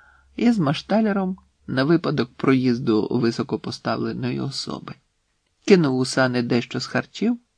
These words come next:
щойно одержаний руський вісник, і з добрим настроєм рушив до хутора.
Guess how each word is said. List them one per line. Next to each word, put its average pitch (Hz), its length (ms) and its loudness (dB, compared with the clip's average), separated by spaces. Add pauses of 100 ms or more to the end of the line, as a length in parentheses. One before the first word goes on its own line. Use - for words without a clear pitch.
(480)
щойно 196 580 0
одержаний 143 800 0
руський 131 540 0
вісник, - 600 -6 (360)
і 285 220 0
з 190 60 -4
добрим 147 380 4
настроєм 156 640 -2 (220)
рушив 143 500 -2
до 139 120 -2
хутора. - 580 -12